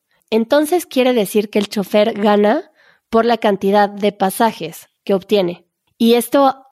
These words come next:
genera una situación muy graciosa,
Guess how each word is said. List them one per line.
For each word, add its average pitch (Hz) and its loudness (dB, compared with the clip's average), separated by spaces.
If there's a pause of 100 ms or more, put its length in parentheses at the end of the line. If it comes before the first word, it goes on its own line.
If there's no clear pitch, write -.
(160)
genera 233 2
una 220 2
situación 214 -2 (100)
muy 233 0
graciosa, 196 -2